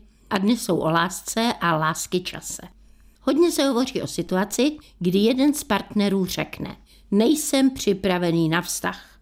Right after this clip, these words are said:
Podle mého názoru tím většinou myslí: "Nejsem připravený na vztah s tebou." Patnáctiletá dcera kamarádky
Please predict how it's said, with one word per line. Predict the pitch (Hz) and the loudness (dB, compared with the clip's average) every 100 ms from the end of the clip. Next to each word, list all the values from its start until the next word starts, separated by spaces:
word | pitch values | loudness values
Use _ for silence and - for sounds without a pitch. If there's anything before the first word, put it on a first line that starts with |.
| _ | _
Podle | - 196 | 0 2
mého | 196 196 208 | 2 2 2
názoru | 190 185 202 196 | 2 2 2 0
tím | 190 190 | 0 2
většinou | 180 175 190 175 | 2 0 0 0
myslí: | 165 160 196 208 233 - _ - | 0 -2 -2 0 0 -6 _ -2
"Nejsem | 180 202 220 - 233 220 220 | 2 4 2 0 0 2 0
připravený | - 196 190 190 196 185 180 170 | 0 0 2 0 2 2 2 2
na | 147 | 0
vztah | - - 160 - | -4 -4 -4 -6
s | - - | -12 -6
tebou." | 190 185 170 160 - - - - _ _ _ | -2 0 0 -4 -8 -16 -20 -20 _ _ _
Patnáctiletá | 302 320 330 330 262 262 208 170 | -2 2 0 2 2 2 0 -2
dcera | - 220 | 0 -2
kamarádky | 190 175 180 180 180 - 233 | 0 0 0 0 -2 -2 0